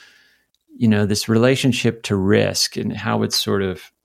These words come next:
it's gotta be part of the attraction in some ways to climbing.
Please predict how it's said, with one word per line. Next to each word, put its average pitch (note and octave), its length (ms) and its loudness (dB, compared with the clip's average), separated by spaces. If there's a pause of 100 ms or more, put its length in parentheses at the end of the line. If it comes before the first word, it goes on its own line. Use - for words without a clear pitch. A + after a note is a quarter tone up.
(1200)
it's C3 140 -2
gotta D#3+ 240 2
be C3 120 2
part C#3+ 460 0
of G#2+ 120 -6
the G2+ 140 -2
attraction G#2+ 580 -2
in G#2 140 -2
some A2 280 0
ways G2+ 460 -2
to - 80 -12
climbing. G2 760 -2